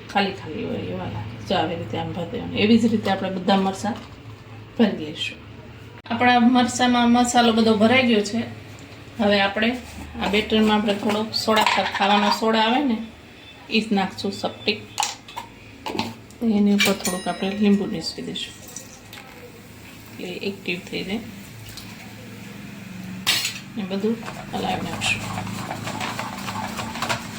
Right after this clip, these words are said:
બેટર બધું ફૂલી જાય, હળવું થઈ જાય એકદમ.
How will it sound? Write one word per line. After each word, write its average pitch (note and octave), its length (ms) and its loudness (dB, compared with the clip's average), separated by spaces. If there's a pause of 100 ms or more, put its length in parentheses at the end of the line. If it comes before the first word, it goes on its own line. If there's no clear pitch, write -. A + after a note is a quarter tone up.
(3000)
બેટર G3 280 6
બધું G3 280 4 (220)
ફૂલી A3 280 8
જાય, E3 200 2
હળવું G3 540 4
થઈ F#3+ 160 -2
જાય - 160 -6
એકદમ. - 320 -6